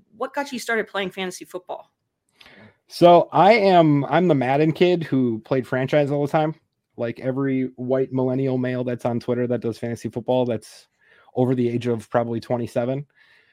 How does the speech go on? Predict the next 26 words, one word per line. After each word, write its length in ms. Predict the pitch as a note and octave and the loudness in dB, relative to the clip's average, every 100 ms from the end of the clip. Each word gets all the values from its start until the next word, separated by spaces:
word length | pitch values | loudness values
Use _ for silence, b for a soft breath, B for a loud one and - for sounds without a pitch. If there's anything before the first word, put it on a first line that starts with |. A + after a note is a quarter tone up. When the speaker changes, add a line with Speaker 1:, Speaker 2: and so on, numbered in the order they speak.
| b | b
Speaker 2:
So 160 | - F3+ | 6 10
I 100 | F3+ | 10
was 140 | E3+ | 10
always 260 | G3 G#3 F#3 | 10 10 8
into 160 | F#3+ | 4
building 380 | C#3+ C3+ D#3 D3 | 4 2 2 2
teams, 500 | C3 C#3 E3+ G3+ - - | 0 -2 -2 -4 -10 -10
and 280 | C3 C3 B2+ | -6 -4 -2
I 120 | B2+ | 0
loved 540 | B2+ A#2 B2 C#3 D#3 C#3+ - _ _ - | 0 2 2 4 2 -4 -14 _ _ -6
the 160 | B2+ | -4
idea 360 | B2 A2 B2 B2 | -2 -2 -4 -4
of 200 | A2+ G#2+ | -6 -8
being, 220 | A2+ A#2 | -8 -8
like, 160 | G#2+ G2+ | -8 -10
an 80 | - | -10
N 140 | G#2+ | -10
F 140 | A2 | -10
L 80 | A2 | -10
G 200 | G2 G2+ | -8 -8
M 280 | G2 G#2+ B2 | -8 -10 -12
as, 160 | - G2 | -14 -12
like, 140 | G2 | -12
a 60 | G#2 | -12
dream 240 | F#2+ G2 | -10 -8
job. 280 | G#2 A#2 B2+ | -4 -4 -4